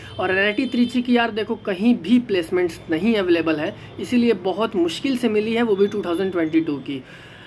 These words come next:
तो video start करते हैं। सबसे पहले civil engineering की बात कर लेते हैं।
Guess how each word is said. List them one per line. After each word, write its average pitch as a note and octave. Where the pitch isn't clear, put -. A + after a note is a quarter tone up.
तो D3
video F#3+
start A#3+
करते G#3
हैं। G#3+
सबसे C4
पहले B3+
civil B3+
engineering G3+
की G3+
बात E3+
कर G3+
लेते E3
हैं। G3